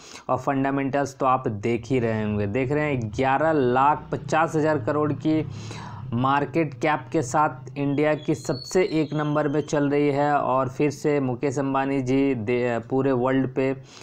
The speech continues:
दस नंबर रैंक पे पहुंच चुके हैं, रिचेस्ट पर्सन पे। सब कुछ ठीक है, कंपनी का डेट स्ट्रक्चर थोड़ा सा वीक था, ये इन्होंने डेट फ्री कर दिया है,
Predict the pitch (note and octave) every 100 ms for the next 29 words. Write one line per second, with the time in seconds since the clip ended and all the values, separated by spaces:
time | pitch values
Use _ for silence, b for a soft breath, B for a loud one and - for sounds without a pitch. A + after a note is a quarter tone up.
0 | B A#2 C#3 C3+ D3 C#3 C#3 B2+ C3 C3+
1 | C3+ C#3 B2+ B2 C3 C3 B2 C3 A#2+ B2+
2 | B2+ - A2+ B2 B2+ C#3 - - A#2+ A2+
3 | A#2 A2 G#2 G2+ B B B B B B
4 | - - E3 D3 G3 F#3 - F#3 F3+ F#3
5 | F3+ D#3+ D3+ D#3 E3 E3 E3+ B2+ B2 E3+
6 | E3+ E3+ - E3 - E3+ D#3 D#3 D3+ D#3
7 | E3+ D3+ A2+ C3+ C#3+ - D#3+ D#3 D#3 -
8 | C#3 C#3+ D#3 E3 C#3 C#3 C#3 D3 C3+ C3
9 | B2+ C#3+ C#3+ C3+ C#3 C3+ C3+ C#3+ C#3+ C#3
10 | C#3+ C#3+